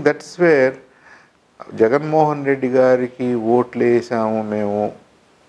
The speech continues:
మమ్మల్నే ఫస్ట్ దెబ్బ కొట్టేశాడు, మాకే ఇబ్బంది పెట్టేశాడు. ఈ బడుగు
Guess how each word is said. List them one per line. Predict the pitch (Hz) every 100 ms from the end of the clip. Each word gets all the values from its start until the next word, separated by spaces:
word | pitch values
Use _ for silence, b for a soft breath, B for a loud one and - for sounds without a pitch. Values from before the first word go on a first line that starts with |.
| _ _ _ _ _ _ _ _ - 110 107
మమ్మల్నే | 117 127 131 131 123
ఫస్ట్ | 117 - 110 107
దెబ్బ | 101 98 104
కొట్టేశాడు, | - 107 - 87 90 - _ _ b b b b b b b _ _ _ _ 107 107
మాకే | 117 135 135 143 117
ఇబ్బంది | 110 110 101
పెట్టేశాడు. | 98 98 87 107 87 90 87 _ b b b b b b b _ _ - 113
ఈ | 104
బడుగు | 107 120 131